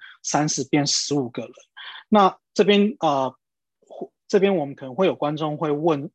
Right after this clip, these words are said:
问，问另外一个问题，呃，万一我今天是三十个人，然后政府今天突然疫情爆发，政府说需要社交距离，那我三十个人变，调整变成十五个人，那，呃，我，我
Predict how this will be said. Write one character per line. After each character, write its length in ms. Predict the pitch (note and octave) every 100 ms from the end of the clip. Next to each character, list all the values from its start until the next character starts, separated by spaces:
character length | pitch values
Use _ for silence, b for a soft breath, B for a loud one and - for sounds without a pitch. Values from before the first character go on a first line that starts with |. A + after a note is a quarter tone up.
| -
问， 140 | G3
问 140 | - E3+
另 120 | D#3+
外 140 | D#3
一 20 | D3
个 80 | D#3
问 180 | D#3
题， 120 | A#2+ _ _ _ B B B
呃， 120 | -
万 300 | C3+ G3 G3+
一 200 | G#3+ G#3+ -
我 120 | C#3+
今 160 | - F3
天 120 | F3+
是 120 | G3
三 280 | - E3 E3
十 140 | -
个 140 | C#3 B2
人， 100 | A#2 - -
然 140 | C3+
后 340 | D#3+ E3+ E3+ _ _ _
政 180 | - G3+
府 120 | E3+ C#3
今 160 | E3
天 220 | E3 E3+ - _ _ _ _ _ -
突 180 | - F3
然 160 | D#3 E3
疫 100 | F3+
情 200 | - C3
爆 140 | D3+
发， 120 | C#3+ D3
政 180 | F3
府 120 | C#3 A#2+
说 340 | - D3+ C#3+ B B B
需 200 | - E3
要 180 | D#3+ D3+
社 180 | - E3
交 200 | D#3+ D3
距 240 | - D#3
离， 220 | C3 G#2 - B B
那 80 | G#3+
我 100 | E3+
三 200 | - F3+
十 100 | F#3+
个 100 | F3
人 80 | D#3
变， 280 | F#3 E3 D#3
调 180 | D#3
整 160 | D#3+ C#3
变 160 | B2+ D#3+
成 120 | C#3+
十 200 | - -
五 120 | D3+
个 140 | C#3 A2+
人， 180 | A#2 -
那， 220 | F#3 E3+ B B B -
呃， 360 | C#3 B2 B2 -
我， 180 | C#3+ - -
我 440 | D#3 C#3 C3+ C3